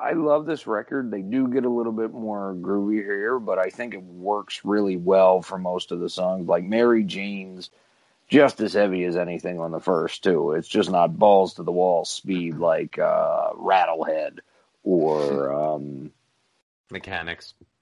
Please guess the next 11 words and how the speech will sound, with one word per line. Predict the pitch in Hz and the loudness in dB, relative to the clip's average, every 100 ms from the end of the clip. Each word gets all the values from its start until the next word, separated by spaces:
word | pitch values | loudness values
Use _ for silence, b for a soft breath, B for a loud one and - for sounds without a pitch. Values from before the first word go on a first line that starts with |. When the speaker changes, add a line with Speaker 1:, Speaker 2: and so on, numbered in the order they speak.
| - | 0
Speaker 1:
uh, | 78 76 | 4 4
Mechanics. | 80 85 - 101 95 85 80 - - - - | 2 -4 -4 -2 0 -2 -4 -8 -14 -12 -6
Th-, | 90 | -6
th-, | - - - | -6 -8 -4
there | 82 | -2
was | 80 | 0
another | 82 80 78 80 | -2 -2 -2 -2
song | - 76 73 | -2 -2 -4
I | 76 | -6
was | 73 - | -6 -6
thinking. | - 80 80 | -6 -4 0